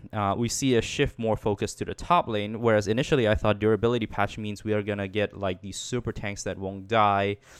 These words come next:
They scale up in armor, they scale up in magic resist, and just be this force of, uh, you know,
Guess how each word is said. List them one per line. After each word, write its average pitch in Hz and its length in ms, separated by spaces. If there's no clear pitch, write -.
They 101 160
scale 110 480
up 101 260
in 101 200
armor, 104 580
they 92 220
scale 101 320
up 98 120
in 92 300
magic 95 300
resist, 104 560
and 95 160
just 98 320
be 98 160
this 95 240
force 101 420
of, - 240
uh, 90 280
you 101 120
know, 87 220